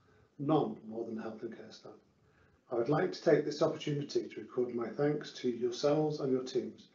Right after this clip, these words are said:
for your professionalism, courage, commitment, and the sacrifices you and they have made while caring for all our patients. Thank you. So a bit more about Link then.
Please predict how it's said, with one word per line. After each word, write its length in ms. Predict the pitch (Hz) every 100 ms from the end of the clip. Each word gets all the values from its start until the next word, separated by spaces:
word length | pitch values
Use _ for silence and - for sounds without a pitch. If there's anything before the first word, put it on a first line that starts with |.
| _ _
for 160 | - 113
your 140 | 117
professionalism, 880 | 110 - - 151 - 151 143 143 - -
courage, 500 | - 123 107 - -
commitment, 460 | - 117 - - - _ _ _ -
and 80 | 110
the 80 | 117
sacrifices 840 | 170 - - 127 113 - 110 107
you 360 | 127 151 165 139
and 160 | 131
they 200 | 131 123
have 180 | - -
made 300 | 127 117 104 - _ _ _ _ -
while 160 | 110
caring 460 | - 143 131 113 101
for 100 | -
all 320 | - 117 117 107
our 300 | 110 - 107
patients. 460 | - 107 - - _ _ _ _ _ _ _ _ _ _ _
Thank 260 | 131 107 -
you. 80 | - - _ _ _ _ _
So 180 | - 135
a 60 | 131
bit 200 | 214 190
more 340 | 170 135 113
about 260 | 120 127 127
Link 200 | 123 -
then. 180 | 104